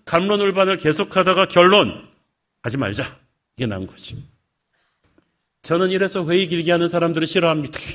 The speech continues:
항상 결론은 "하지 말자." 싸움터에서 헌신자들은 회의 길게 안 합니다. 병사들은 회의 길게 안 합니다. 기도가 길지 회의가 길지 않아요.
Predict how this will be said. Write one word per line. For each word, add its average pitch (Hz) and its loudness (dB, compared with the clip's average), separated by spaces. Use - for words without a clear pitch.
항상 220 2
결론은 185 4
"하지 196 2
말자." 117 4
싸움터에서 170 0
헌신자들은 156 0
회의 151 4
길게 135 -2
안 107 0
합니다. 123 -6
병사들은 156 0
회의 175 4
길게 156 0
안 120 4
합니다. 143 -2
기도가 165 2
길지 131 -4
회의가 151 2
길지 123 -6
않아요. 120 -6